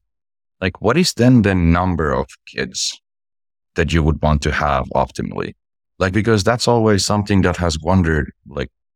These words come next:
to me, like, is it just one? If you want to, you know, like, store your gene, basically, like, the more the merrier. But then again, like,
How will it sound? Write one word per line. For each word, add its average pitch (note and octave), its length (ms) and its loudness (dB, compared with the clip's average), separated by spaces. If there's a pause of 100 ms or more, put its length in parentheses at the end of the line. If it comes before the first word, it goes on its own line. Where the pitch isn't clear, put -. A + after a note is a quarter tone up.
to F2+ 100 -4
me, E2+ 200 2
like, C#2+ 200 0
is E2+ 120 0
it A2+ 80 0
just A2+ 280 -2
one? E2+ 440 0
If - 180 -4
you A#2 80 2
want A2 160 0
to, G2 180 0 (400)
you F#2 100 -2
know, F2 140 2
like, D#2+ 200 -4
store F2+ 420 0
your D#2+ 220 0
gene, E2+ 540 2 (140)
basically, F#2 480 0
like, F2+ 260 -2 (340)
the F#2+ 80 -6
more G2+ 240 2
the G#2 100 -2
merrier. F2+ 460 -2 (440)
But F2 200 -2 (480)
then G2+ 160 0
again, G2 360 2
like, F2+ 200 0